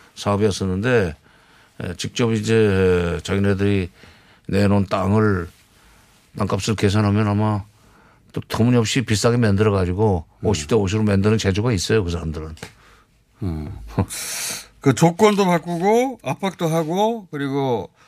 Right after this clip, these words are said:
Speaker 2: 북한 주민들에 대해서 메시지도 던지고 실제, 어, 돌파구가 꼭 마련돼야 된다고 하는 절실함 같은 것도 이 안에 있는 거네요.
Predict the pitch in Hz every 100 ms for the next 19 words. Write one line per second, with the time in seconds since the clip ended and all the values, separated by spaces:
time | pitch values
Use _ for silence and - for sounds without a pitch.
0 | _ _ - 139 160 151 120 135 156 156
1 | 147 120 113 101 82 85 85 131 98 123
2 | 113 98 95 90 87 90 156 156 165 -
3 | 160 135 - - - - _ - - -
4 | - 113 113 107 147 170 180 160 156 165
5 | 160 151 135 127 - 220 175 143 151 143
6 | 135 127 120 120 117 117 107 120 151 160
7 | 131 110 123 110 101 110 90 117 95 82
8 | 117